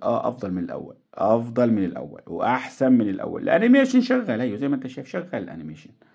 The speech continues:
أنا عندي مية وثمانية وعشرين على ستة. بالنسبة لتوسيع الذاكرة، لو جينا على الإعدادات الإضافية، بالنسبة لتوسيع الذاكرة، هاي توسيع الذاكرة، توسيع الذاكرة يعني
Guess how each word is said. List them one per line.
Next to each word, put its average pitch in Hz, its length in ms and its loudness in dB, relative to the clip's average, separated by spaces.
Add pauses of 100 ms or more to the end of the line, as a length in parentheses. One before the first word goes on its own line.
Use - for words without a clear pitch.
(440)
أنا 127 120 2
عندي 131 200 4
مية 147 120 8
وثمانية 135 280 4
وعشرين 143 200 2
على 147 300 0
ستة. - 380 -10 (480)
بالنسبة 220 240 4
لتوسيع 196 460 4
الذاكرة، 151 580 4
لو 123 160 2
جينا 131 200 2
على 117 400 0 (100)
الإعدادات 107 500 0
الإضافية، 127 600 -2 (320)
بالنسبة 147 300 -2
لتوسيع 120 380 -2
الذاكرة، 127 680 -2 (640)
هاي 104 200 -6
توسيع 107 300 -6
الذاكرة، 90 320 -10
توسيع 120 320 -6
الذاكرة 135 460 -2 (840)
يعني 104 480 -4